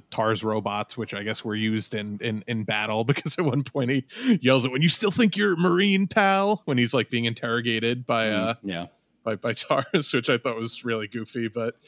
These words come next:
Speaker 1: um, but, you know, amusing. Uh, so, you know, that I, I think the movie kind of is at its weakest on Earth just because Nolan, I don't think his, his strong suit is necessarily, uh,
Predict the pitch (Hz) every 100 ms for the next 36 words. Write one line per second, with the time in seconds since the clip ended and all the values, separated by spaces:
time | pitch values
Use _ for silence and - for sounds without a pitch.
0 | - - - - _ - 123 113 110 110
1 | 117 - _ - 160 180 202 139 135 165
2 | 147 127 120 123 - 143 127 - 175 165
3 | - _ _ _ _ _ _ _ - -
4 | 165 151 143 220 - 160 - 165 226 240
5 | - 165 135 123 135 143 - 135 123 117
6 | 104 123 117 120 113 113 110 110 131 123
7 | - - 120 117 113 127 - 131 120 123
8 | 120 120 117 120 117 104 110 120 117 127
9 | 113 123 120 104 - 120 104 - 113 107
10 | 117 - 120 110 110 110 - - 117 110
11 | 107 107 104 - _ - _ _ _ _
12 | - 214 202 202 202